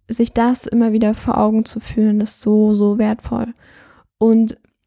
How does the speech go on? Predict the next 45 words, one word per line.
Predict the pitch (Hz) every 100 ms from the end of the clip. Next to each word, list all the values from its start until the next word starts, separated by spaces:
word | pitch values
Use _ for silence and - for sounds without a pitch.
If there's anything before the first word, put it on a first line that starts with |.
| _
sich | 226 240 254
auch | 254
ganz | 233 247
bewusst | 254 233 240 277 -
mit | 220 208
Menschen | 214 214 226 - - 233 233
und | 208 -
Inhalten, | 233 254 233 220 226 220 208 233 233 - -
keine | - 220
Ahnung, | 214
wenn | 208
du | 208
YouTube-Videos | 214 226 226 220 208 214
schaust, | - 208 214 -
wenn |
du | 220
Podcasts | - 220 - 214 220 -
hörst, | 220 220 - - - -
sich | 254
immer | 240 269
wieder | 247 226
damit | 214 208 233 233
auch | 220
zu | - -
umgeben, | 214 214 214 226 220 202
mit | 226 -
solchen | 226 - 220
Menschen, | 214 220 - 214 214 - - - -
die | 240
so | 226 233 233
denken, | 214 220 220 220 214 208 220
wie | 196 214
du | 214 240 220 220 226 _ _
denken | 233 220 208 214
willst, | 220 220 233 - - _ _ _ _ _ _ _ -
die | 233
so | 226 226 240 240
positiv | - - 254 247 226 - 226 214
sind, | - 214 202 214 -
wie | 226 214
du | 233 233
es | 226
auch | - 202 -
sein | 214 214 214
möchtest. | 214 - - 247 -